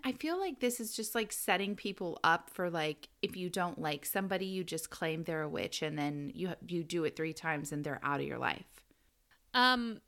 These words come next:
Speaker 2: yeah, just having, just accusing somebody of being a witch three times, that's so easy to do. I honestly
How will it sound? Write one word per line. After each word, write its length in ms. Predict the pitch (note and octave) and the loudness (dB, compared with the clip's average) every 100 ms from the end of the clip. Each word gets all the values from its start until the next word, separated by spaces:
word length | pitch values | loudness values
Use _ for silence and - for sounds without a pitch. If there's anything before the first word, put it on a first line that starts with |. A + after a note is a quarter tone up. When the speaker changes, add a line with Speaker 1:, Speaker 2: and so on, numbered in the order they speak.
| _ - - - - | _ -20 -20 -18 -8
Speaker 2:
yeah, 340 | A3 D4 E4 | 2 6 6
just 280 | A3 A3+ - | 6 2 4
having, 520 | D#4+ D#4+ E4 D4+ B3+ - - | 2 4 4 2 -2 -6 -8
just 240 | A3+ D4 - | -4 -2 0
accusing 520 | - - C#4+ D4+ A#3+ | -2 0 0 0 -2
somebody 440 | - G#3 G3 F#3+ F#3 | 0 0 0 2 2
of 80 | |
being 180 | G#3 G#3 | 2 2
a 60 | F#3 | 0
witch 240 | G#3+ - | -2 -2
three 180 | - G3+ | 0 0
times, 320 | F#3+ C4+ C4+ | 2 2 4
that's 200 | - F#3 | 2 0
so 160 | A3+ A3 | 0 0
easy 280 | A#3+ G#3+ A3+ | 0 0 0
to 140 | A3 | -2
do. 400 | F3 A#3 C#4+ G3 | -2 2 2 2
I 240 | F3 F#3+ F#3+ _ _ _ - - _ - | 2 2 0 _ _ _ -20 -20 _ -2
honestly 800 | G#3+ C#4+ F4 - A3+ G3+ F#3 | 0 0 0 0 2 2 0